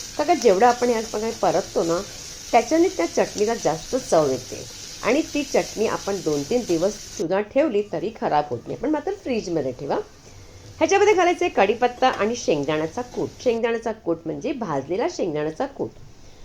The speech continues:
त्याला एखाद्या तुम्ही मिक्सरमध्ये ग्राइंड करूनही टाकू शकता. नंतर घालायचं आहे लाल तिखट, इथे मी थोडंसं कलरवाला घातलं आहे आणि जरासं तिखटही आहे. थोडीशी कोथिंबीर घालायची आणि ही आपली कांदा शेंगदाण्याची चटणी अगदी रेडी झाली. पहा, काही वेळ लागत नाही, पटकन बनते.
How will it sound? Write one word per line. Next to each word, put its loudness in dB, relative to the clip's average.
त्याला 8
एखाद्या 4
तुम्ही 0
मिक्सरमध्ये 2
ग्राइंड 0
करूनही 0
टाकू 0
शकता. -4
नंतर 0
घालायचं 2
आहे 0
लाल 2
तिखट, 2
इथे 0
मी 2
थोडंसं 2
कलरवाला 2
घातलं -2
आहे -2
आणि -4
जरासं 0
तिखटही -6
आहे. -12
थोडीशी 6
कोथिंबीर 4
घालायची 4
आणि 2
ही -6
आपली -4
कांदा -2
शेंगदाण्याची -2
चटणी -6
अगदी -2
रेडी 2
झाली. 0
पहा, -8
काही 2
वेळ 4
लागत 4
नाही, -4
पटकन 0
बनते. -2